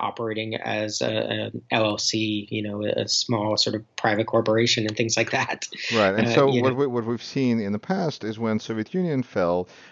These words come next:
Speaker 2: a lot of terrorist organizations around the world suffered because the f-,
Speaker 1: Mm.
Speaker 2: source of financing dried up. So by that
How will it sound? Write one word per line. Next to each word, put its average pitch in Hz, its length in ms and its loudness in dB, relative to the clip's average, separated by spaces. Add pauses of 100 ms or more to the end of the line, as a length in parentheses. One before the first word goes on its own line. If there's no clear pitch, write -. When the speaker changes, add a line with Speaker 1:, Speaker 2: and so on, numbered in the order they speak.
(100)
Speaker 2:
a 107 80 4
lot 127 240 4
of 131 160 -2
terrorist 123 560 2
organizations 110 800 2
around 101 320 4
the 104 80 0
world 123 340 2
suffered 107 720 -2
because 95 460 0
the 95 80 -4
f-, - 100 -16
Speaker 1:
Mm. 98 160 -8
Speaker 2:
source 139 320 2
of 98 80 -6
financing 110 640 0
dried 76 260 -2
up. 71 220 -6 (500)
So 104 500 2
by 107 220 2
that 120 320 2